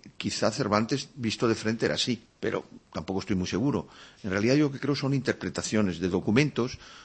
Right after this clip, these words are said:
antiguos, indudablemente, que se supone que eran así. Y entonces, bueno, yo creo que el,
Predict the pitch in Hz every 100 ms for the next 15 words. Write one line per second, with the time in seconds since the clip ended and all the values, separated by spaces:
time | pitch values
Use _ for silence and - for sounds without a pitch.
0 | - 104 98 143 127 127 143 - _ 107
1 | 92 98 110 113 107 135 135 - - _
2 | _ 113 - 110 - 92 190 139 92 -
3 | 98 90 87 - 143 - _ - - -
4 | - - 92 107 117 113 120 104 95 107
5 | 120